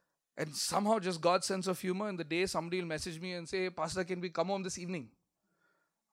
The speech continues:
I don't know what I'm going back to home that evening, right? Because we've not yet sorted out the debate. And I'll be like, "Oh, brother, today is not a good day." Don't have to give too much information. Don't, you know, T M I kind of deal. Don't have to tell them the whole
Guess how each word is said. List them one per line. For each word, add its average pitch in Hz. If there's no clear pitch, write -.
I 175
don't 262
know 269
what 254
I'm 240
going 214
back 214
to 220
home 190
that 165
evening, 170
right? 185
Because 170
we've 185
not 208
yet 208
sorted 202
out 202
the 196
debate. 180
And 185
I'll 208
be 226
like, 220
"Oh, 240
brother, 214
today 202
is 208
not 185
a 185
good 156
day." 135
Don't 254
have 302
to 262
give 226
too 269
much 254
information. 220
Don't, 220
you 196
know, 226
T 233
M 226
I 214
kind 202
of 185
deal. 208
Don't 226
have 233
to 214
tell 214
them 214
the 202
whole 208